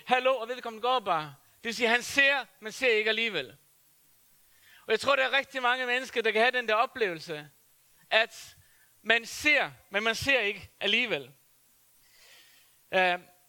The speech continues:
når jeg ligesom, øh, kiggede på det her emne her, så kunne jeg godt mærke, så bliver jeg selv ramt et par gange.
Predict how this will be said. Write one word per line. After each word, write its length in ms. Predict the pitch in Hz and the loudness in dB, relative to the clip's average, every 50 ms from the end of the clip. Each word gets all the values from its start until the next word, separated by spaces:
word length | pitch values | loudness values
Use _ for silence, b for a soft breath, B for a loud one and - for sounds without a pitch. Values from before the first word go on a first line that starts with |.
| _ _ _ _ _ _ _ | _ _ _ _ _ _ _
når 160 | - 196 220 | 0 2 2
jeg 120 | 240 247 | 4 2
ligesom, 440 | 262 262 277 262 - 254 254 240 233 | 2 0 -4 -4 -2 -2 -2 0 2
øh, 380 | 226 214 208 202 190 185 180 175 160 139 _ _ _ _ _ _ _ _ _ _ _ _ _ _ _ _ _ _ _ _ _ _ _ _ - | 2 2 4 4 2 2 0 -2 -8 -20 _ _ _ _ _ _ _ _ _ _ _ _ _ _ _ _ _ _ _ _ _ _ _ _ -2
kiggede 260 | - 226 254 254 277 233 | 2 2 2 2 2 0
på 100 | 233 226 | 0 2
det 120 | 220 214 | 2 4
her 100 | 220 220 | 2 2
emne 300 | 214 208 233 254 254 226 | 2 2 -2 -2 -2 -4
her, 220 | 202 185 180 196 196 | 0 2 2 2 0
så 140 | - 226 208 | 0 -4 -2
kunne 100 | 220 240 | 0 0
jeg 80 | 214 | 2
godt 160 | 208 226 214 | 2 0 0
mærke, 360 | 208 208 214 233 233 202 208 185 | 2 2 2 2 0 -2 -6 -8
så 120 | - 214 | -6 -6
bliver 140 | 196 220 214 | -2 0 0
jeg 80 | 196 | 0
selv 240 | - - 247 254 233 | 2 0 -2 0 0
ramt 360 | 202 202 220 226 - - - | 0 0 0 0 -4 -18 -16
et 140 | - 196 185 | -14 -12 -4
par 100 | 202 185 | -4 -2
gange. 440 | 175 175 170 196 220 226 226 214 185 | 0 0 -2 -2 -4 -10 -16 -18 -20